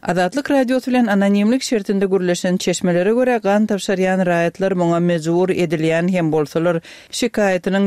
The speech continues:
ýokdugy barada dilhata ýazýarlar. Sebäbi olar polisiýadan gorkýarlar.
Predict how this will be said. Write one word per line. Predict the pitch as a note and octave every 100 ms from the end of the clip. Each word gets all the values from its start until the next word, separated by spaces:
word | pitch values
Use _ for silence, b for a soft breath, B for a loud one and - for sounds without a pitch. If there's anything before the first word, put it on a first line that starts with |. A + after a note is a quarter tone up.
| G3
ýokdugy | G#3 - G3 F3+
barada | F3 E3 E3+ F3+ E3+
dilhata | F#3+ - F3+ E3+ F3+
ýazýarlar. | E3 E3 D3+ D#3 D3+ B B B
Sebäbi | G3 F#3+
olar | F3+ A#3+ B3+ -
polisiýadan | G3+ F#3+ F#3 - F3 F3 E3+
gorkýarlar. | E3 - D#3+ D3 D3+